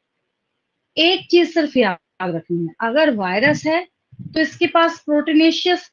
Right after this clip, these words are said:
coat के साथ साथ कोई ना कोई genetic material जरूर होगा, चाहे डीएनए हो, चाहे आरएनए हो।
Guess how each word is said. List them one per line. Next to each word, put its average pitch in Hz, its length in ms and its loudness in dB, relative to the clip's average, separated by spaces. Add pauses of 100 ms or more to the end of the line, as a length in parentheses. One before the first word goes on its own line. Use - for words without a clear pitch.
coat 320 300 2
के 330 200 0
साथ 294 280 0
साथ 302 300 0
कोई 302 320 0
ना 311 100 2
कोई 294 220 -2
genetic 247 420 -4
material 233 680 -6
जरूर 202 300 -2
होगा, 170 320 -10 (380)
चाहे 247 300 0
डीएनए 226 400 0
हो, 339 420 -2
चाहे 233 320 -4
आरएनए 180 340 -4
हो। 170 160 -12